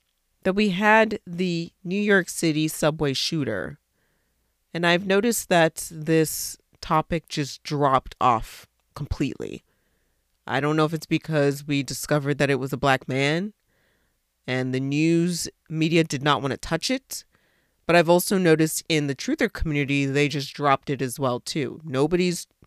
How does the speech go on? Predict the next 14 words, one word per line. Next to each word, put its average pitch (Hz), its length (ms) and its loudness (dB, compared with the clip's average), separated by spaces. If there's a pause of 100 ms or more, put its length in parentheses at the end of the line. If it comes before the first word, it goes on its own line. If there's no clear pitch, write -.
(120)
trying 170 300 2
to 170 40 2
investigate 156 800 2
what's - 240 -6
going 139 240 0
on. 131 200 0
So 147 140 -2
what's - 540 -4
going 208 340 4
on? 170 560 -2 (120)
I'm 156 280 0
a 82 60 -2
little 151 300 2
confused. 143 920 -4